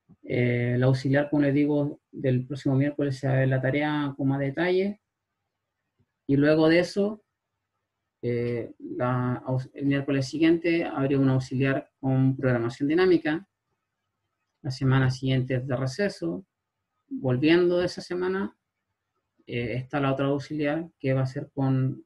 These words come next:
algoritmo Gritty que vamos a ver a continuación. Y bueno, y esa semana,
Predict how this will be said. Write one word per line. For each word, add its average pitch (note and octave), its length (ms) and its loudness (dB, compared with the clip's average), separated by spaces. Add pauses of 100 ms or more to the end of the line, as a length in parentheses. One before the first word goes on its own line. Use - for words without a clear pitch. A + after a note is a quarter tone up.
algoritmo B2 500 0
Gritty D3+ 340 2
que D3 140 -4
vamos D3 240 0
a - 20 0
ver E3 280 -6
a C#3 100 -6
continuación. C#3+ 640 -4 (680)
Y B2 1040 0
bueno, A2 220 -4
y A#2 60 0
esa C3 180 -2
semana, C3+ 560 -2